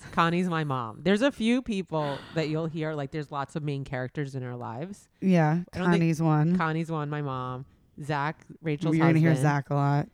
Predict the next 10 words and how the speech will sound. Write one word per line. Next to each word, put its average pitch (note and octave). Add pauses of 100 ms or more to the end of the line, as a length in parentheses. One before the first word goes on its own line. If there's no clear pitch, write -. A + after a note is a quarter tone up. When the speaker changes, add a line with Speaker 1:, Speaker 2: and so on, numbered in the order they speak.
Speaker 2:
Charlie, D#3
<laughs> -
Speaker 1:
Charlie. D3 (120)
Speaker 2:
my D#3
son. D#3 (300)
Speaker 1:
Jaime D3
is D3
my C#3+
husband. C3+ (640)
Uh, C#3